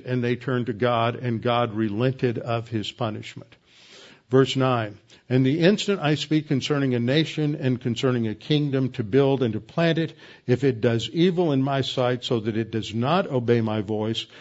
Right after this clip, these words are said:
then I will relent concerning the good with which I said I would benefit it." So this is the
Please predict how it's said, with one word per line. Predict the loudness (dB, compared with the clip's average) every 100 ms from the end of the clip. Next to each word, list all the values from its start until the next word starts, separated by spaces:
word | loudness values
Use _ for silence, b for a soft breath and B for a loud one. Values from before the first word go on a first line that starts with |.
| B B
then | 0 2
I | 2 4
will | 4 4
relent | 4 2 4 6 4 4 -4
concerning | -4 -2 0 0 0
the | 0
good | 0 4 6 4 0 -2
with | -2 0
which | -2 -2 -2 -6
I | -4
said | -4 -4 -6 -8
I | -8 -8
would | -8 -10 -6
benefit | -6 -6 -12 -14
it." | -16 -20 B B B B
So | -2 0
this | 4 2 2 2
is | 0 0
the | 0 2 0